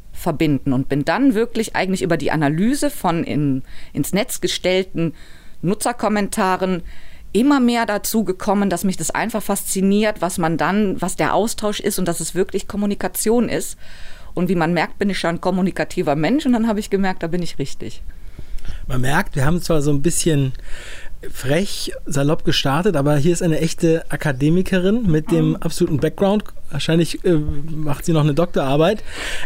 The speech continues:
Speaker 2: Ähm, du bist dann über die Marktforschung irgendwie in die sozialen Medien reingekommen, wo du auch heute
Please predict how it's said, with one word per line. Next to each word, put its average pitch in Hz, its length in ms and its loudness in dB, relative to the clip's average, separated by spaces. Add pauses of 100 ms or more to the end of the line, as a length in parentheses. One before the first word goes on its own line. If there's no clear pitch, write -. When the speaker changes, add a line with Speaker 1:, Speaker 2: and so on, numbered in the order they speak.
Speaker 2:
Ähm, 196 440 2 (360)
du 165 100 4
bist 220 160 2
dann 226 220 2
über 190 200 4
die 165 100 4
Marktforschung 202 1000 2 (640)
irgendwie 190 520 4
in 190 140 2
die 180 100 2
sozialen 160 600 2
Medien 175 380 4
reingekommen, 180 540 4
wo 160 80 4
du 165 140 4
auch 135 220 0
heute 185 480 2